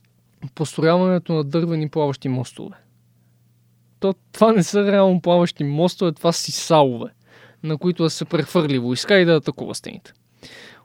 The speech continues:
Обаче тези плацдарми не влизат в употреба, тъй като се провежда всеизвестната среща между Симеон и Роман Лакатин на един от тия плацдарми.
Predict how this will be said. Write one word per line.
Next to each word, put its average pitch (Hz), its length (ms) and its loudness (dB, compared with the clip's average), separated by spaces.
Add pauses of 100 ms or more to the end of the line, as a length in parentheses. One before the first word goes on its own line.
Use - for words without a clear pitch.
Обаче 202 800 2 (120)
тези 175 460 0
плацдарми 160 600 0
не 151 120 2
влизат 147 320 -2
в - 120 -18
употреба, 156 500 2
тъй 175 180 0
като 160 440 -6
се - 180 -6
провежда 151 640 2
всеизвестната 147 720 -2
среща 151 400 -2
между 147 240 0
Симеон 147 380 -4
и 143 80 -2
Роман 135 240 -4
Лакатин 131 460 -8
на 131 120 -6
един 135 280 -2
от 135 120 -6
тия 131 140 -2
плацдарми. 123 640 -4